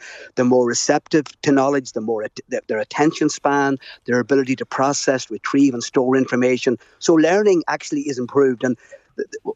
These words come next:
the, the negative I always hear about, you know, in allowing kids to be more physically active during the day is that it takes away from learning. And I think the research internationally would show that that's not the case. But more importantly, we have an epidemic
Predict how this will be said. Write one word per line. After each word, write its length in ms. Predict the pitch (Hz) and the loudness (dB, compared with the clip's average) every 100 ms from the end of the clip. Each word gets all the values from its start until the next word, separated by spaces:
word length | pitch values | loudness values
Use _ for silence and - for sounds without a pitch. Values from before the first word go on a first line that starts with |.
| - | -6
the, 180 | 143 139 | -4 0
the 140 | 143 | 2
negative 360 | 156 170 156 143 | 4 4 2 2
I 160 | 147 | 2
always 300 | 147 143 131 | 2 2 0
hear 180 | 143 131 | 0 0
about, 320 | 127 123 117 | 0 -2 -2
you 60 | 127 | -6
know, 180 | 117 117 | -6 -8
in 160 | 120 - - - | -12 -16 -20 -6
allowing 360 | 131 139 139 | 0 0 0
kids 260 | - 135 127 | -4 -6 -6
to 80 | - | -4
be 80 | 131 | 0
more 220 | 127 117 | 2 2
physically 380 | 139 - 123 127 | -2 -4 -4 -2
active 300 | 127 - 110 | -2 -2 0
during 240 | 127 127 | 0 0
the 60 | 120 | -2
day 220 | 123 123 - _ _ _ | 0 -2 -2 _ _ _
is 120 | 135 | -2
that 100 | 127 | -2
it 100 | 120 | -4
takes 280 | - 131 - | -2 -2 0
away 400 | 123 123 120 113 - _ | 0 2 2 0 -6 _
from 140 | 120 | 0
learning. 380 | 120 120 117 107 - - - | 2 2 0 -4 -12 -6 0
And 80 | |
I 60 | 131 | 2
think 260 | 147 135 - | 2 2 2
the 100 | 123 | 4
research 540 | 139 156 156 139 127 | 4 4 2 2 2
internationally 680 | 131 123 131 147 - 127 120 | 0 2 2 0 0 -2 -2
would 160 | 117 | -4
show 340 | - 127 120 117 _ _ | -2 0 0 -6 _ _
that 120 | 127 | -4
that's 260 | 127 120 123 | -2 -4 -4
not 160 | 117 | -4
the 60 | - | -6
case. 280 | - 117 - | -8 -6 -6
But 180 | - 185 | -8 2
more 180 | 196 180 | 4 2
importantly, 600 | - 147 160 160 127 117 _ - _ _ | 0 -2 -2 -4 -8 -10 _ -20 _ _
we 100 | 151 | -4
have 440 | 147 175 185 131 135 - | 0 0 0 -2 -12 -6
an 100 | 135 | -6
epidemic 500 | - - 143 147 | -6 -2 -2 -2